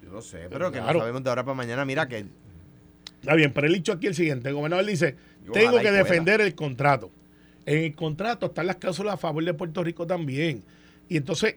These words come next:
Speaker 2: si el gobernador de Puerto Rico, que fue lo que hizo Aníbal Acevedo Vilá en una ocasión, y yo me acuerdo que yo lo critiqué, y tengo que ser consistente,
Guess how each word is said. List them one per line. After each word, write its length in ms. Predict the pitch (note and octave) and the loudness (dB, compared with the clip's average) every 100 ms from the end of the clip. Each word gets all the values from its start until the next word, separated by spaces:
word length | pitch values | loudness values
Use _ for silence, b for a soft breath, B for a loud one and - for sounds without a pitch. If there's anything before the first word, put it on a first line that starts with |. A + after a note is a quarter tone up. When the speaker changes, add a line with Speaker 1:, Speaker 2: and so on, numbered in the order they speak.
| - | -4
Speaker 2:
si 160 | - F3 | 0 2
el 80 | |
gobernador 460 | F3 E3+ E3 D3+ G#3 | 2 2 0 -2 4
de 100 | B3 | 4
Puerto 300 | A#3+ F#3+ A3 | 4 -2 -4
Rico, 280 | F#3 E3+ C#3+ | -6 -6 -6
que 140 | D3 | -6
fue 140 | - D#3 | -4 -2
lo 100 | G3 | -2
que 100 | G3+ | -4
hizo 200 | F#3 F#3+ | -2 -2
Aníbal 380 | F3 G3 G3 F#3 | -2 0 -2 -2
Acevedo 340 | E3 C#3+ E3 | -2 0 2
Vilá 180 | F3 E3 | 2 2
en 100 | F3 | 0
una 140 | D#3 E3 | -2 -4
ocasión, 500 | F#3+ - E3+ B2+ G#2+ - B B B | -4 0 0 0 -4 -20 B B B
y 80 | - | -10
yo 100 | B2 | -6
me 80 | D3+ | -4
acuerdo 220 | E3+ F3+ | 0 0
que 120 | E3 D#3 | 0 0
yo 80 | |
lo 80 | D#3+ | 0
critiqué, 360 | D#3+ D#3 D3 D3+ | 0 -2 0 0
y 40 | B2 | 0
tengo 140 | B2+ | -4
que 60 | C3+ | -4
ser 100 | E3+ | -4
consistente, 680 | E3+ D3 D#3+ D#3+ B2+ - | -4 -6 -4 -4 -6 -12